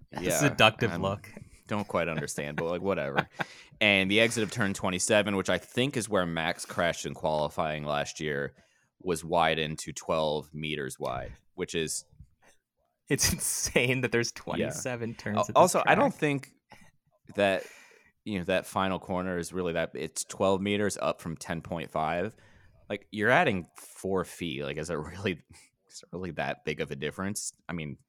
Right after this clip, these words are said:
Speaker 2: maybe, but, uh, and they do predict that the average speed for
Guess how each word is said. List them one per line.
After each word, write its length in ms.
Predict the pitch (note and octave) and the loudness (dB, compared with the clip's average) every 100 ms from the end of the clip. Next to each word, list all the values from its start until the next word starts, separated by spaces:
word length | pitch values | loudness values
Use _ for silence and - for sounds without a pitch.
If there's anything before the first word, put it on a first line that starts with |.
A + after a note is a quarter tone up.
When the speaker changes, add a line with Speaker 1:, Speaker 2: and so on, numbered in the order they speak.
| - | -4
Speaker 2:
maybe, 400 | F2 A#2 F#2 F2 | 2 4 4 0
but, 260 | D#2 D2+ - _ - _ _ _ _ _ _ _ - | -2 -4 -6 _ -20 _ _ _ _ _ _ _ -12
uh, 220 | F#2+ F#2 - | -6 -4 0
and 240 | G2+ G2+ | 2 4
they 140 | G2+ G2 | 4 4
do 260 | B2 B2+ | 2 2
predict 640 | A2+ B2+ A2+ A2+ - F2 E2+ | 0 0 2 2 0 -6 0
that 360 | F#2+ F2 - - _ _ _ _ _ F2 G2 | 2 2 0 -6 _ _ _ _ _ -12 -4
the 360 | F#2+ F2+ E2+ - | 0 2 0 2
average 720 | F2+ G2+ G2+ F#2 F2 - - | 4 4 4 2 0 -6 -8
speed 520 | - - F2+ F2 E2+ | -8 -4 0 0 -4
for 580 | - F#2 E2 E2 D#2 | -8 -4 -2 -2 -2